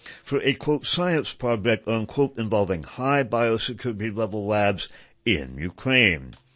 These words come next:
And again, that company is controlled by Ihor Kolomoiskoy, a financier of the Azov military units, the controller in the television network that launched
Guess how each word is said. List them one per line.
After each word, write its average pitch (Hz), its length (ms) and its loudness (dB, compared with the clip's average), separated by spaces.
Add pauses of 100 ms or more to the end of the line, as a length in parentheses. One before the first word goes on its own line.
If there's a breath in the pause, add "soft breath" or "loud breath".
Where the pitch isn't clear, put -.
(540 soft breath)
And 80 100 -8
again, 82 220 -4
that 78 180 -6
company 82 360 -10
is 78 100 -10
controlled 98 400 -8
by 95 80 -2
Ihor 101 420 -6
Kolomoiskoy, 131 920 -2 (280 loud breath)
a 107 60 -10
financier 110 640 0
of 82 180 -8
the 71 160 -12
Azov 117 500 -2
military 127 520 -4
units, 131 460 -2 (280 loud breath)
the 95 380 -2 (160)
controller 131 720 0
in 98 340 -2
the 85 280 -4
television 127 600 -2
network 113 400 -2
that - 180 -6
launched 95 520 -2